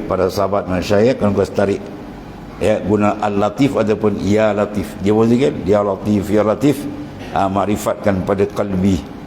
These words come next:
awak punya pengarah tu. Mudah-mudahan dia lembut hati.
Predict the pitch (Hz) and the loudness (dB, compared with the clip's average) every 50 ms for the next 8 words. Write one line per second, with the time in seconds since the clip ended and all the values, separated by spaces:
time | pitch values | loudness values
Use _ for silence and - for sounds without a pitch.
0 | - - - - - 101 104 101 95 82 78 98 101 101 101 98 - 104 98 101 | -16 -16 -10 -4 -2 0 0 0 -2 -2 0 0 2 2 2 0 0 -2 0 0
1 | 98 98 98 90 85 95 90 87 78 - - 185 92 98 - 101 95 98 98 98 | 0 0 0 0 -2 -2 -4 -6 -6 -6 -4 -2 0 0 0 2 0 0 0 2
2 | 95 98 95 95 98 98 98 101 - 104 98 90 - 92 | 0 0 0 2 0 2 0 0 0 -2 -4 -4 -2 -6